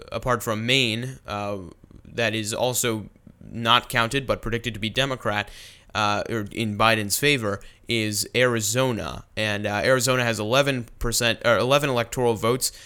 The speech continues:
um, and it'll be interesting to see exactly how that plays out. Uh, r-,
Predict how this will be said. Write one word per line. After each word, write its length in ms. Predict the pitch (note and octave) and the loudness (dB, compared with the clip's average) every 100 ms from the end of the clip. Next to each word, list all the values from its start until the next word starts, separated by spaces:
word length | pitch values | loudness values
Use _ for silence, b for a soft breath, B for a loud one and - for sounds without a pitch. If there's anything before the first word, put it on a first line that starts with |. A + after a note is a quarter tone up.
| B B | B B
um, 480 | - G#2 G#2 G#2 G#2+ _ _ | 0 2 0 -4 -8 _ _
and 80 | A#2+ | 0
it'll 120 | A#2 | 0
be 120 | A#2+ B2+ | 2 0
interesting 260 | A#2+ A#2+ | 0 -4
to 80 | A2+ | -2
see 200 | G#2 A#2 | 0 0
exactly 440 | A2 A#2 A2+ A2 | 2 2 2 0
how 180 | A2 A2+ | 0 0
that 280 | A2 B2 B2+ | 2 2 0
plays 340 | - A#2 A2 - | -2 -2 -2 0
out. 340 | A#2 A2+ G#2 - b b b - | 0 2 -2 -8 b b b -2
Uh, 260 | G#2+ G2+ - | 0 0 -2
r-, 160 | B2 | -8